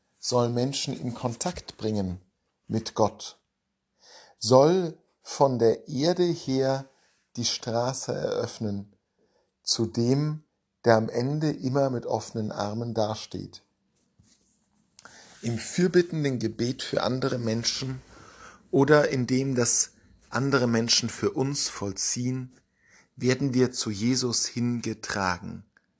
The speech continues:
Es ist dafür da, dass Begegnung zwischen ihm und uns besser möglich wird. Und manchmal ist das gar nicht unmittelbar spürbar. Aber doch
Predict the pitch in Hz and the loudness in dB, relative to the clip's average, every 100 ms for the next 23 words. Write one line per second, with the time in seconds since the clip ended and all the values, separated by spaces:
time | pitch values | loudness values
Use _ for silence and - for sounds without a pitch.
0 | _ _ _ _ _ _ _ 113 120 127 | _ _ _ _ _ _ _ -2 0 2
1 | - 127 - 110 98 101 107 131 147 _ | 2 0 -2 -8 -4 -6 -4 -8 -10 _
2 | _ _ _ _ _ _ _ 113 104 - | _ _ _ _ _ _ _ -2 0 -2
3 | 101 - 127 147 - 165 147 143 139 - | -6 0 0 0 -2 -2 -2 -4 -4 -4
4 | 98 - 101 - 117 131 147 131 - - | -4 -6 -8 -8 -6 -4 -4 -6 -8 -8
5 | 101 117 117 - - - _ _ _ 117 | -6 -4 -2 -2 -4 -8 _ _ _ 2
6 | 120 117 110 107 104 - - - - - | 4 2 0 -2 -4 -6 -10 -10 -10 -10
7 | - - _ _ _ _ _ _ _ - | -12 -20 _ _ _ _ _ _ _ -20
8 | - _ 113 120 139 143 170 147 143 147 | -20 _ -4 0 0 0 4 4 4 -2
9 | - _ - 131 139 - 131 127 127 - | -12 _ -8 -2 0 0 -2 -4 -6 -6
10 | 147 135 135 127 120 113 107 - - - | -6 -4 -2 -2 -2 -2 -4 -6 -6 2
11 | 123 113 107 - - _ _ _ _ _ | 2 2 -2 -4 -12 _ _ _ _ _
12 | - - - _ - 127 117 110 135 151 | -20 -20 -20 _ -4 2 2 2 0 0
13 | - - | -4 -14